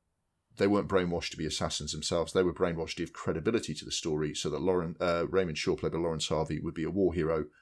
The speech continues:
who would be in a perfect position to, uh, uh,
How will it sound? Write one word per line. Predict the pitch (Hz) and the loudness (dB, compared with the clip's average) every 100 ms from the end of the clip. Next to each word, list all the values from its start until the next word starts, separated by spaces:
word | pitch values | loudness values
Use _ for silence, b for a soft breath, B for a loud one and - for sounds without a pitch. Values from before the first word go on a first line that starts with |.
| _ _ | _ _
who | - 82 | -4 -2
would | 78 | 0
be | 85 | -2
in | 76 | -4
a | |
perfect | - 104 87 - | 0 0 0 -4
position | - 76 80 78 67 _ _ - | -6 -6 -4 -4 -6 _ _ -6
to, | 78 73 71 - b b b b - | -2 -2 -4 -12 b b b b 2
uh, | 78 73 - - | 4 4 2 -4
uh, | - | -6